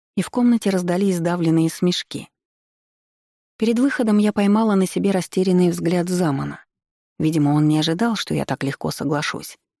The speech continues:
А я не видела смысла упорствовать. Это же так приятно, когда есть на кого переложить все проблемы. Последний кабинет покинула воинственная блондинка.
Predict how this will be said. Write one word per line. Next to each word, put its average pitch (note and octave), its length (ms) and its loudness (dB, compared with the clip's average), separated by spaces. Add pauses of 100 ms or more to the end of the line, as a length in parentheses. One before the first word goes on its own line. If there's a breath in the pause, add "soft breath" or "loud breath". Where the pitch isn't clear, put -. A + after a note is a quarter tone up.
(680)
А G#3+ 80 0
я C4 120 4
не C4+ 120 6
видела G#3 300 2
смысла E3+ 360 -2
упорствовать. D3+ 840 -4 (220)
Это G3 160 -2
же G#3 120 0
так - 180 -4
приятно, E3 480 -2
когда C#3+ 260 -4
есть C#3+ 320 -2
на D3+ 80 2
кого C#3+ 240 -2
переложить D3+ 500 0
все - 200 -8
проблемы. D3+ 480 -2 (1500)
Последний G#3+ 480 0
кабинет D3 380 0
покинула F3+ 460 0
воинственная D3+ 680 0
блондинка. D3+ 720 0